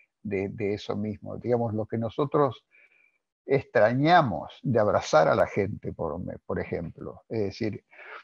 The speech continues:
eh, lo virtual, eh, el, el gran problema que tiene, este, cuando nos juntamos, eh, muchas veces la gente se encuentra con los amigos, eh, virtualmente por Zoom,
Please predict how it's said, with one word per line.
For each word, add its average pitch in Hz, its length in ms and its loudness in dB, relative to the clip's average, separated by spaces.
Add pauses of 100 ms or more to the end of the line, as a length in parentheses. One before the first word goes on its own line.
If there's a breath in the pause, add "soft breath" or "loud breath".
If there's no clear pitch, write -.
(400 loud breath)
eh, 120 340 4
lo 127 160 4
virtual, 165 680 4 (580)
eh, 113 520 -4
el, 120 320 -4
el 117 280 -4
gran 147 260 4
problema 143 380 4
que 98 140 -6
tiene, 113 580 -2 (120)
este, 117 420 -4
cuando 117 240 0
nos 113 120 -2
juntamos, 127 880 2 (460)
eh, 107 460 -2
muchas 143 360 2
veces 156 320 0
la 117 80 2
gente 156 400 0
se - 140 -4
encuentra 131 720 2
con 117 140 -2
los 101 220 -4
amigos, 131 580 -2 (180)
eh, - 140 -8
virtualmente 131 880 2
por 104 220 -4
Zoom, 143 400 -2